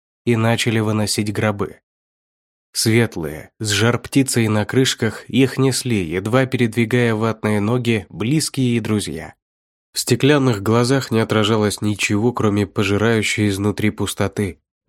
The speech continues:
которая стремилась соединиться с пустотой снаружи.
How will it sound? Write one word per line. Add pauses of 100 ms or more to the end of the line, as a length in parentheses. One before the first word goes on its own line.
(140)
которая
стремилась
соединиться
с
пустотой
снаружи.